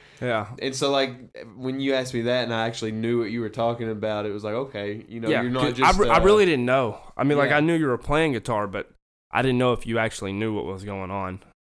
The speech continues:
Speaker 2: And so once we kinda, it's, it's almost like we had a, uh, which,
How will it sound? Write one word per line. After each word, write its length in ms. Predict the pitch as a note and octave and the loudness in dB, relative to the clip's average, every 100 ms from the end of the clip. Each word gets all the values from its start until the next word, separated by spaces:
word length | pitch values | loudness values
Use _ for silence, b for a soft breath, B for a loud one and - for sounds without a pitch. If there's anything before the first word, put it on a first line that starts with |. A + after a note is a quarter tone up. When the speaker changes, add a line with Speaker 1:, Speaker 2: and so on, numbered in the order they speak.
| _ _ - | _ _ -8
Speaker 2:
And 180 | B2 A2+ | -8 -4
so 300 | B2+ B2 A#2+ | 0 2 0
once 360 | A2 C3 C3 | 0 -4 -4
we 120 | C3 | -6
kinda, 300 | B2+ C3 B2 A2+ | -4 -4 -2 -4
it's, 160 | A#2+ D3+ | -6 -4
it's 200 | C#3 C#3 | -4 -2
almost 340 | D3+ D3 C#3 | -2 -2 -2
like 200 | C3+ B2 | -4 -2
we 140 | C3 B2 | -4 -2
had 360 | B2+ B2 A#2 | 0 0 0
a, 260 | A#2 A2 G#2+ | -2 -2 -2
uh, 300 | G2+ G2 - - _ _ _ | -4 -6 -8 -16 _ _ _
which, 320 | C3+ C3+ - | -2 -2 -6